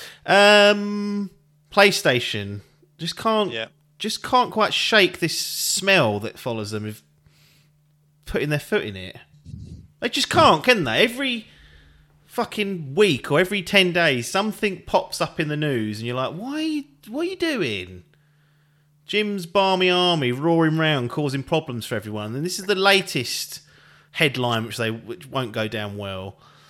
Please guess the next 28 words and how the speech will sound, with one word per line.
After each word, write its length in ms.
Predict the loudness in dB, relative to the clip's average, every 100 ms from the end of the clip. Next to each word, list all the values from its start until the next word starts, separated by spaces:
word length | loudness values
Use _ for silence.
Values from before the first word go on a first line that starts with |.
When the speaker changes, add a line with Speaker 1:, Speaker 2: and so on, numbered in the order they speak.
| _ -2
Speaker 1:
PlayStation 760 | 2 2 0 0 0 -2 -6
is 220 | -6 -6
giving 220 | -2 -2 -2
its 160 | -6
top 420 | -6 -2 -2 -4 -4
Stars 540 | -2 2 4 4 2
members 680 | -2 -4 -4 -4 -4 -6 -12 _ _ _
priority 640 | -2 2 4 4 2 0 -2 -2
in 120 | -6
customer 460 | -6 -8 -8 -8 -8
support. 540 | -8 -8 -8 -8 -12 _ _ _ _ _ _
So 100 | -6
for 80 | 0
those 100 | 2
that 40 | 2
don't 300 | 2 0 -2
know 180 | -2 0
what 100 | 0
Stars 380 | 0 2 2 0
is, 100 | -2
that's 240 | -4 -4
the 300 | -4 -2 -2 -6 -20 -20 -20 _ -12
loyalty 1080 | 2 6 6 4 2 -2 0 0 -2 -6 -14 _ _ _ -14
scheme 1120 | -8 -6 -4 -4 0 4 4 2 0 0 -2
that 100 | -2
they're 200 | 0 2
adding. 360 | 0 0 -4
It's 340 | -4 -6 -6